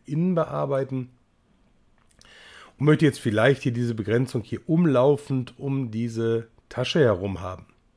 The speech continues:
War es bisher so, wir mussten angehen auf Verketten, Ende erstes Objekt, Anfang letztes Objekt und mit viel Glück ist dann da eine umlaufende Begrenzung bei herausgekommen.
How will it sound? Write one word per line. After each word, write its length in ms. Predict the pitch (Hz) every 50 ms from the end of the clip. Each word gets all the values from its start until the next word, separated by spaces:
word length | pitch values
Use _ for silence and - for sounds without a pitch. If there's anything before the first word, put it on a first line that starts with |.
| _ _ _ - - _ _ _ _
War 140 | _ 113 123
es 80 | 131 113
bisher 400 | - 113 95 - 120 120 123 123
so, 320 | 113 127 156 175 190 180
wir 100 | 135 123
mussten 280 | 123 131 131 - - -
angehen 420 | 113 117 110 104 107 104 104 104 _
auf 220 | - 110 107 -
Verketten, 840 | - - - - _ - 151 156 156 156 143 135 135 135 135 131 - - - _ _ _ _ _ _ _ _ _ _ _ _
Ende 320 | 143 143 143 139 123 120
erstes 400 | 107 113 135 151 147 139 131 -
Objekt, 500 | - 123 - - 127 127 127 117 - - _
Anfang 440 | - 131 131 131 - - 104 104 98
letztes 360 | 123 139 - - 117 120 -
Objekt 420 | 117 107 - 117 117 120 123 120
und 220 | - 117 113 101 -
mit 220 | 127 117 117 104
viel 260 | 95 - 175 180 170
Glück 400 | 123 107 123 139 151 156 - -
ist 200 | - 127 120 -
dann 160 | 123 113 117 107
da 180 | 113 113 110
eine 180 | 107 113 107 101
umlaufende 540 | - 127 127 120 117 107 110 110 - 117 104
Begrenzung 400 | 104 101 - 98 95 - 113 87
bei 140 | 107 110
herausgekommen. 720 | 113 110 95 120 147 156 156 - 151 - - 101 78 -